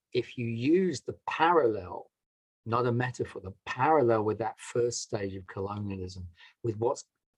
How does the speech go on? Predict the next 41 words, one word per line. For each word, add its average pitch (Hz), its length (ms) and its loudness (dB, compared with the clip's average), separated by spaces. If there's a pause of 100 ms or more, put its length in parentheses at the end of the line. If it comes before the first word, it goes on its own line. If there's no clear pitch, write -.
(140)
opening 123 380 -4
up 107 160 -6
as 107 120 -6
a 104 80 -4
historical 113 760 -4
period 107 420 -2
now 110 240 -4
in 104 120 -2
a - 20 -10
precise 123 720 -4
way. 104 200 -6 (260)
It's 117 100 -2
about 139 380 4 (140)
the 120 80 2
land 117 420 2
grab. - 360 -8
It's - 160 -14
about 127 300 2
grabbing 117 560 0
resources. 113 720 -6 (380)
So 160 140 6
we 165 140 6
know 202 220 4
that 82 180 -6
historical 113 560 -2
colonialism 104 880 -4 (420)
transformed 117 560 2
world 110 240 0
history 98 400 -2
'cause - 220 -8
suddenly 120 340 0
European 110 600 0
powers 117 460 4
think, 117 220 2
"Wow, 135 340 6
the 110 60 -2
whole 127 220 0
world's 160 360 4
there 113 180 2
for 147 180 0
us. - 360 0